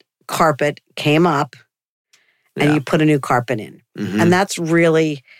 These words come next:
Speaker 1: really important because if people smell pets when they come into a house, it's a big turnoff.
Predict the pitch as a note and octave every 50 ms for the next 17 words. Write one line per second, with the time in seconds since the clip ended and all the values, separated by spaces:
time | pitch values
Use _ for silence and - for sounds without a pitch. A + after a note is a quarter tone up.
0 | _ _ _ _ _ _ _ _ _ _ - D3 D3 D#3+ E3 F3+ F3 F3 D#3+ D3+
1 | D3 B2+ - - - D3+ B2+ - - B2 B2 C#3+ C3+ C3 - - D3 C#3+ C#3 C3
2 | - - - _ - D3 B2+ - - - G3 F#3 - A#3 A#3 A3+ - - - -
3 | - D#3 D3+ D3+ D3 D3+ D3+ D3+ D3+ C#3+ _ _ _ _ _ _ _ _ _ _
4 | _ _ - - - D3 D3 D3 C#3 - - - - - - - C#3+ C#3+ C#3 C#3+
5 | C#3 - - C#3 C#3 C#3 C3+ D3 C#3 C3 C3 B2+ C#3 D3+ C3 B2 A#2+ - - -
6 | C3+ C3+ - - B2 A#2+ A#2+ _ - D#3 C#3+ C3 C3 - - D3 C3+ B2+ A#2+ A#2+
7 | - - - - _